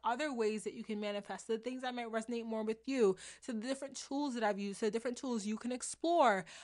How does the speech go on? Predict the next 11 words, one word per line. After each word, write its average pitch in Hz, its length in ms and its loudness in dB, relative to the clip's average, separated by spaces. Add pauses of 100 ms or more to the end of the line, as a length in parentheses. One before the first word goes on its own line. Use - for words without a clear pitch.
(180)
Um, 226 360 4 (180)
so 302 320 0
many 330 220 -2
different 254 300 -2
things 220 220 0
are - 20 2
gonna 214 160 0
be 208 160 -6
in 202 140 -6
this 202 180 -6
membership 208 540 -4